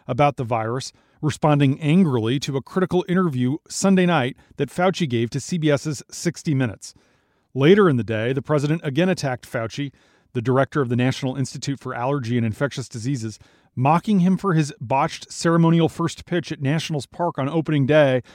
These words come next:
and misrepresenting several of the doctor's positions on coronavirus in tweets. Trump's comments and his aggressive travel schedule, which continued Monday with two stops in Arizona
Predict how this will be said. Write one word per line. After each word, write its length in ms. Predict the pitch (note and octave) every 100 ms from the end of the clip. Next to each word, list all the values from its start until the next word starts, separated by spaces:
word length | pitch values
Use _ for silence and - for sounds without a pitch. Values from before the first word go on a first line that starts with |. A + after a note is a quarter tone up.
| _ _ -
and 160 | C3+
misrepresenting 720 | D#3 - E3+ C3+ B2+ E3 D3
several 400 | B2 F3+ E3+ D#3+
of 100 | C3+
the 60 | B2+
doctor's 380 | C3+ B2+ C#3+ -
positions 580 | B2 A#2 D#3 C#3 B2+ -
on 200 | C3 B2+
coronavirus 800 | - D3 F3 C3+ G#2+ G#2+ A#2 -
in 140 | B2+
tweets. 460 | - E3 B2 - - _ _ _ _ _ _ -
Trump's 240 | C4 B3
comments 480 | - F3 F3 E3 -
and 120 | C#3+
his 100 | C#3+
aggressive 360 | C3+ E3 D3+ B2+
travel 300 | D#3 C3+ B2+
schedule, 460 | - G2 A#2 B2+
which 180 | C3+ -
continued 400 | C3 B2+ D3+ C3+
Monday 220 | C3 C3
with 180 | A#2+ A2
two 180 | - G#3
stops 320 | - C#3+ -
in 100 | C3
Arizona 500 | B2+ A#2+ A2+ C3 A2+